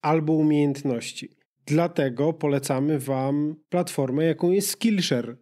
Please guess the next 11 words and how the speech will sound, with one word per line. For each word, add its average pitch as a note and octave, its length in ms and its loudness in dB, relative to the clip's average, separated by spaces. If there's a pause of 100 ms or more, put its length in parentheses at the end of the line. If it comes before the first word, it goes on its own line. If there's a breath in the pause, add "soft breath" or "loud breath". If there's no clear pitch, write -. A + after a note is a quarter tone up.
(160)
lub F#3 400 0 (240)
jej D3 220 2
podobne. B2+ 560 -4 (240)
Jest C3+ 240 -2
tam C#3 220 0
mnóstwo D3 600 2
różnych D#3+ 340 0
kursów, D#3+ 760 -2
z - 80 -10
których D3 600 -2
można C#3 720 -2